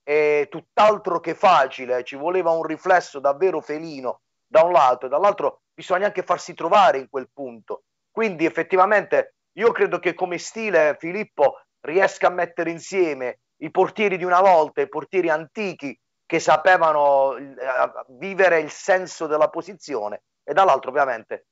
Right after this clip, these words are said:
avere una reattività e delle doti atletiche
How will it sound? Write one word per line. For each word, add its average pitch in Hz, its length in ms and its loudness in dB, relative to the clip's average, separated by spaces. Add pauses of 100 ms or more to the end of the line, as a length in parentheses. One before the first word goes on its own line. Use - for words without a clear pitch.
(120)
avere 156 560 0
una 139 360 0
reattività 160 840 0
e 131 60 -2
delle 135 220 -6
doti 147 240 -8
atletiche 120 760 -4